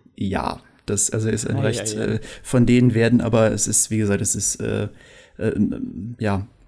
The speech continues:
Speaker 1: gerade mal so neunzehntes Jahrhundert, Anfang neunzehntes Jahrhundert, für den werden, äh, die wenigsten tatsächlich das Erwachsenenalter erreichen.
Speaker 2: Mhm.
Speaker 1: Ähm, sein Vater, also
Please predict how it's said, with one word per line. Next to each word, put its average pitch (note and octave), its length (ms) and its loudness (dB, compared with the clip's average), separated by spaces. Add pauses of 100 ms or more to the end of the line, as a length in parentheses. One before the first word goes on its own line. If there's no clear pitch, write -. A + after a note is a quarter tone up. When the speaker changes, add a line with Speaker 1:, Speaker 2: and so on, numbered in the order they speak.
(140)
Speaker 1:
gerade G#2 500 -2
mal G2+ 220 2
so G2+ 180 0
neunzehntes G#2 540 -2
Jahrhundert, G#2 520 -4
Anfang G#2 340 -4
neunzehntes G#2 420 -6
Jahrhundert, G#2 320 -4
für G2+ 180 -6
den G2+ 300 -2
werden, G2 420 -2 (540)
äh, F#2+ 320 -2 (100)
die - 520 -8
wenigsten G2+ 420 0
tatsächlich - 400 -12
das - 160 -16
Erwachsenenalter G#2 640 -8
erreichen. B2 480 -2
Speaker 2:
Mhm. B2+ 200 -2 (1040)
Speaker 1:
Ähm, C3 520 4 (500)
sein A2 140 0
Vater, C#3 480 -2
also G#2 260 -6